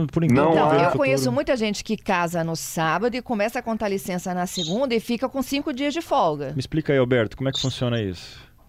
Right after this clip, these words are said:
Speaker 2: Então, é, é, não é, não tem uma regra. Não tem uma regra.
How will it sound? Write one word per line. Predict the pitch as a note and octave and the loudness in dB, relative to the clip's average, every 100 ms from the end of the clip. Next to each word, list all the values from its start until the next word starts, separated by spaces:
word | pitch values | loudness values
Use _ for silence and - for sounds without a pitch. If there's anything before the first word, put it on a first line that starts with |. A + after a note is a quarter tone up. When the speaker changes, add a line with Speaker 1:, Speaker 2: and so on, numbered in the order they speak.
| _ - _ _ - - | _ -20 _ _ -12 2
Speaker 2:
Então, | F#3 - - C#3 A2 | 2 2 0 2 4
é, | A2+ G#2+ - A#2 B2+ | 2 0 2 4 4
é, | |
não | D3 F3 D3+ | 6 4 4
é, | - | 4
não | D#3+ | 2
tem | - D3 | 4 4
uma | E3 F#3 | 4 4
regra. | C#3+ B2+ A#2 G#2 - - - | 4 4 4 2 -2 -20 -8
Não | G#2+ A2+ B2+ | 2 2 4
tem | B2+ | 4
uma | C#3 D#3 | 4 4
regra. | A#2+ G2 F2+ - | 4 4 4 2